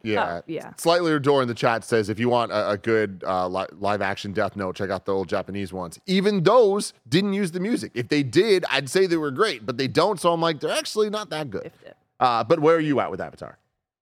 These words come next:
Speaker 2: I'm cautiously curious.
Speaker 1: Okay.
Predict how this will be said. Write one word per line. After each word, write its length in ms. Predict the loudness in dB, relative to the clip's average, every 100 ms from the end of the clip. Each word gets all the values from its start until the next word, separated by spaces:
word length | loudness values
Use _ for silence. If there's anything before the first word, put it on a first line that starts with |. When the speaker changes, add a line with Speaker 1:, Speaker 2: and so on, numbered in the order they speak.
| _ _ _ _ _ -2
Speaker 2:
I'm 200 | 0 2
cautiously 1000 | 0 -2 -6 -4 0 2 4 2 -2 -10 _ _ _ _
curious. 460 | -6 -4 -4 -6 -8 _ _
Speaker 1:
Okay. 260 | -8 -8